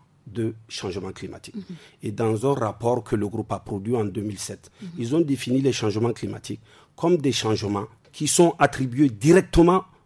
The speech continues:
Speaker 1: ou indirectement à une acti-, activité humaine, altérant
Speaker 2: Mhm.
Speaker 1: la composition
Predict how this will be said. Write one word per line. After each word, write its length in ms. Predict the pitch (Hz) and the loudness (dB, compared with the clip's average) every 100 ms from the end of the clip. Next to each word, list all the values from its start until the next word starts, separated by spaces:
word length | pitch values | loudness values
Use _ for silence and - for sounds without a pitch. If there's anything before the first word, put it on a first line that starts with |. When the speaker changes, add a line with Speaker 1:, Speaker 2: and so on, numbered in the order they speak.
| _ - | _ -4
Speaker 1:
ou 160 | 170 165 | -2 4
indirectement 640 | 147 135 131 131 - 120 110 - _ _ | 6 8 6 4 2 2 2 -4 _ _
à 100 | 123 | 6
une 120 | 165 175 | 8 8
acti-, 260 | - - - | 6 -8 -12
activité 580 | - - 127 113 127 131 | -10 -8 -8 -6 0 0
humaine, 320 | 131 120 120 101 _ _ _ _ _ _ _ _ _ - | 4 4 4 2 _ _ _ _ _ _ _ _ _ -2
altérant 600 | 131 135 156 143 160 202 - _ | -2 0 6 8 8 4 0 _
Speaker 2:
Mhm. 240 | 208 175 226 - | -18 -14 -16 -6
Speaker 1:
la 180 | 113 127 | 2 2
composition 800 | - 151 - 147 - 175 175 | 4 0 4 4 6 6 6